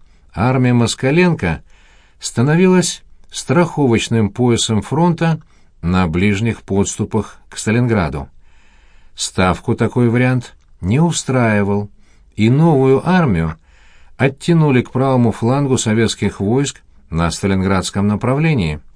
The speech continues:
Сосредоточение дивизий армии Москаленко в районе Иловли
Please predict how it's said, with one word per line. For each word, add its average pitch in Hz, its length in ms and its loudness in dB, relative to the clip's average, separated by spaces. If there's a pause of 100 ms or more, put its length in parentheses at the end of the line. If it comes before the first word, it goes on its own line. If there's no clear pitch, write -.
(840)
Сосредоточение 104 960 0
дивизий 107 720 0
армии 104 320 0
Москаленко 107 920 -2 (420)
в - 60 -10
районе 101 580 4
Иловли 85 600 2